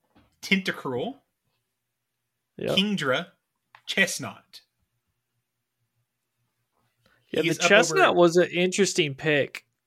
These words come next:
Speaker 1: Yes, he's at twenty-five eighty-two currently with that team. Now, Herm saw the team made a slight adjustment to it and went from twenty-one ninety-nine up to twenty-four ten already.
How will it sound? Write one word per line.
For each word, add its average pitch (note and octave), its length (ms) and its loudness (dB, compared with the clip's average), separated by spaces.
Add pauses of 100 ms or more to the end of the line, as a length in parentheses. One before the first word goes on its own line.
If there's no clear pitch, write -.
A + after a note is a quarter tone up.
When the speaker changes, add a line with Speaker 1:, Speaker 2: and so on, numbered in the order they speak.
Speaker 1:
Yes, C#3 680 -6
he's D#3+ 140 -8
at E3+ 100 -10
twenty-five G3 600 -2
eighty-two D3 540 -6
currently A2+ 400 -14
with A2+ 140 -18
that G#2 180 -14
team. A2 280 -20 (2250)
Now, D3+ 300 8 (260)
Herm C4+ 680 2 (1040)
saw B3+ 400 2
the E4+ 100 -4
team G#3 400 -4
made F#3 160 -4
a F3 40 -8
slight C3+ 340 -8
adjustment F3 500 -4
to A#2 160 -10
it G2 80 -20
and C#3+ 120 -12
went D3 120 -14
from C#3+ 120 -12
twenty-one G3+ 640 -8
ninety-nine F#3 640 -8
up E3+ 180 -8
to F#3 120 -10
twenty-four E3+ 1300 -12
ten G3 400 -6
already. G#2 420 -12